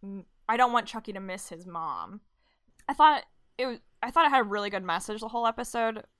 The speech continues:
of, you don't need to get your mom a special present. Like, being with your mom is the gift.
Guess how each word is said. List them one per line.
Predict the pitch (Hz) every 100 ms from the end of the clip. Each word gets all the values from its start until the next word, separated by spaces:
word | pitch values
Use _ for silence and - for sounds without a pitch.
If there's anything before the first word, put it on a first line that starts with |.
| -
of, | 208 190 190 _ _ -
you | 220 240
don't | 220 233 247
need | 247 240 220
to | 247
get | 220 - 190 208 208
your | 190
mom | 208 190 190 190 196 190 180 _ -
a | 196
special | - - - 190 - 185
present. | 175 - 165 180 220 254 240 _
Like, | 196 185 - 185
being | 185 185 190 196 196 208 _ _ _ _ _ _ _ _
with | 196 190 185 226
your | 240
mom | 240 247 254 262
is | - 247 233
the | 226
gift. | 214 214 269 - -